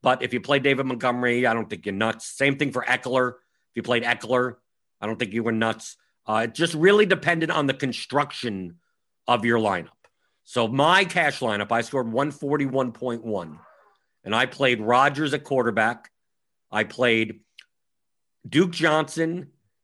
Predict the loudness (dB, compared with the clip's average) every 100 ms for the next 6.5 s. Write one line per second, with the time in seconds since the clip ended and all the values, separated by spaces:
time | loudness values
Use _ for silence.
0 | -12 0 2 4 2 0 0 -2 -2 -8
1 | -10 _ _ _ _ -4 0 0 -2 -8
2 | _ -4 0 0 0 0 2 2 -2 -8
3 | -10 -8 -4 -2 -2 -4 -6 -6 -14 -20
4 | _ _ _ _ _ _ _ _ 0 2
5 | 4 2 0 -2 -4 0 2 2 0 -4
6 | -4 -2 -2 -4